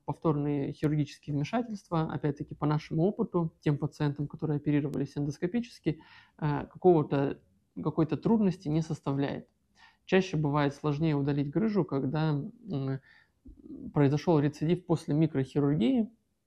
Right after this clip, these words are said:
потому что там как раз разрезаются мышцы, эм, довольно большая хирургическая травма происходит и довольно выраженное рубцеобразование.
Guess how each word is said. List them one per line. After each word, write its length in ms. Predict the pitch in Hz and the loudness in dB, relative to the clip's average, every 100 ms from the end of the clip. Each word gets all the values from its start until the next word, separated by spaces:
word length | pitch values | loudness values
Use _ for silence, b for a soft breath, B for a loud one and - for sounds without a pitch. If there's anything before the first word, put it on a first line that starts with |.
| _ _ _ - | _ _ _ -4
потому 240 | - 165 | 2 2
что 120 | 156 147 | 2 0
там 240 | 156 139 | 0 0
как 260 | 147 - - | -4 -4 2
раз 280 | 147 143 | 2 2
разрезаются 920 | 160 143 147 143 143 139 - 143 139 - | 2 2 4 4 4 0 -2 -2 0 -2
мышцы, 680 | 147 196 233 - - 160 156 B B _ - | 2 2 2 -2 0 0 0 B B _ -2
эм, 720 | 147 143 143 143 143 139 - _ _ _ - - | 0 2 2 2 2 -2 -6 _ _ _ -20 -14
довольно 500 | 180 147 160 147 143 | 0 4 6 6 4
большая 400 | 139 156 156 143 | 4 4 4 2
хирургическая 540 | 139 151 147 143 - 147 | 2 0 0 -2 -2 -2
травма 300 | 226 233 196 | 0 0 0
происходит 640 | 180 165 - 170 147 147 | 0 0 0 2 2 2
и 60 | 170 | 2
довольно 380 | 147 160 156 | 4 4 4
выраженное 460 | 147 175 156 143 139 | 2 2 2 0 0
рубцеобразование. 960 | 156 - 151 143 143 143 135 - - | -2 -2 -2 0 0 0 0 -4 -10